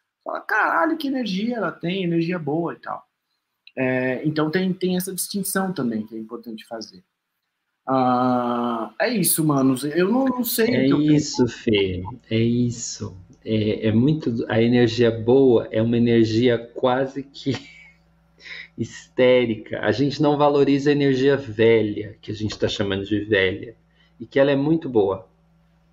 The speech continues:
Speaker 2: saca? É... pensa no, sei lá, pensa no, no arquétipo do ancião.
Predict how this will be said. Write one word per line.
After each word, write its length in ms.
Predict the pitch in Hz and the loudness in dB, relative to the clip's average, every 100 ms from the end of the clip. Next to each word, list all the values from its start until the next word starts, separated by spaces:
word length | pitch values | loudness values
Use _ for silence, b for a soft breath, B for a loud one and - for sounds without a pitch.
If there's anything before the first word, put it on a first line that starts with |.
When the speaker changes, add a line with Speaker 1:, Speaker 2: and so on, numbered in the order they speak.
| _ _ _ | _ _ _
Speaker 2:
saca? 680 | - - 120 131 - 101 - _ _ _ _ B B B B _ | -14 -6 -4 -4 -6 -12 -12 _ _ _ _ B B B B _
É... 1000 | 104 104 98 98 95 95 95 98 101 101 - _ _ _ _ _ B B B _ _ | -6 -2 0 2 0 0 0 -2 -6 -10 -14 _ _ _ _ _ B B B _ _
pensa 420 | 131 160 165 165 | 2 2 0 0
no, 400 | 143 135 127 120 | 2 4 6 4
sei 260 | 113 - 135 | 2 2 2
lá, 260 | 123 95 90 | 4 0 -2
pensa 500 | - 131 131 147 131 | 2 2 2 2 4
no, 560 | 127 117 113 110 107 | 4 6 6 6 6
no 380 | 107 110 110 113 | 4 4 6 6
arquétipo 1120 | 127 139 - - 131 131 - - - - - _ _ _ _ _ _ _ 117 | 4 0 -4 0 2 2 -4 -12 -14 -16 -16 _ _ _ _ _ _ _ -6
do 200 | 120 123 | 2 4
ancião. 680 | 131 123 - 131 107 101 | 4 0 -2 0 0 -2